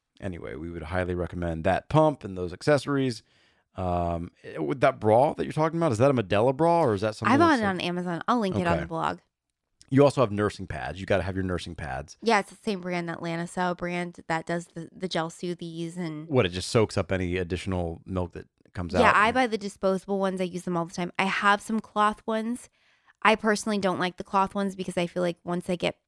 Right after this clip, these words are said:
Speaker 2: wet, they're just, like, wet and, like, damp against your skin. I don't like that feeling. They're cold.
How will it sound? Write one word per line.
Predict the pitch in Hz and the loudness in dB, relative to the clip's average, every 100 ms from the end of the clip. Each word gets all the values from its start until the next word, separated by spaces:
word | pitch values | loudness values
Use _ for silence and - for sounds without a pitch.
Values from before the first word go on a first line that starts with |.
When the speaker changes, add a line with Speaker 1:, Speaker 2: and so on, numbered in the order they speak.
| _ | _
Speaker 2:
wet, | - 175 170 190 - | -6 -2 -2 -2 -4
they're | 180 | -6
just, | 180 180 180 | -6 -8 -8
like, | 165 | -8
wet | 180 175 180 - - | -6 -4 -2 -4 -6
and, | 175 165 165 - _ _ _ _ _ _ - | -6 -6 -8 -14 _ _ _ _ _ _ -6
like, | 180 - - | -6 -6 -4
damp | 156 165 180 | -2 -2 -4
against | 175 175 - 175 | -6 -6 -6 -8
your | |
skin. | - - 151 156 202 - - | -10 -8 -6 -4 -4 -8 -6
I | |
don't | 175 165 | -4 -4
like | 160 | -6
that | - - | -8 -8
feeling. | 170 175 196 233 - _ _ | -4 -2 0 0 -2 _ _
They're | - | -12
cold. | - 175 170 190 | -4 0 0 0